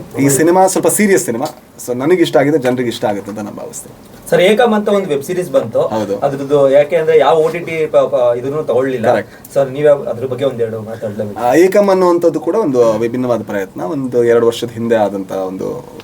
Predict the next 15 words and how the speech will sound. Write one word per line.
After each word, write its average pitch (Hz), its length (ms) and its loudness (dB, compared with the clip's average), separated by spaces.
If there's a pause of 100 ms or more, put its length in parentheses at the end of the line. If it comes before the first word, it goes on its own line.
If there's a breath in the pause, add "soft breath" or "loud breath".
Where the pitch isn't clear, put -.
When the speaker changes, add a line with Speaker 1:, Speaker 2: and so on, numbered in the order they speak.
(160)
Speaker 1:
ವೆಬ್ 113 160 2
ಸೀರೀಸ್ 98 340 -4
ಅದು. 135 140 -8 (600 loud breath)
So 123 160 2
ಕರಾವಳಿಯ 156 600 4 (180)
ಬೇರೆ 131 160 -4
ಬೇರೆ 139 240 -6
ಕಥೆಗಳು, 123 400 -8
ಬೇರೆ 120 200 -2
ಬೇರೆ 117 160 2
ಭಾಷೆಗಳು, 110 480 -2
ಅದೆಲ್ಲ 113 320 -2
ಮಿಕ್ಸ್ 110 280 -4
ಆಗಿ 110 220 -2
ಒಂದು, 95 340 -6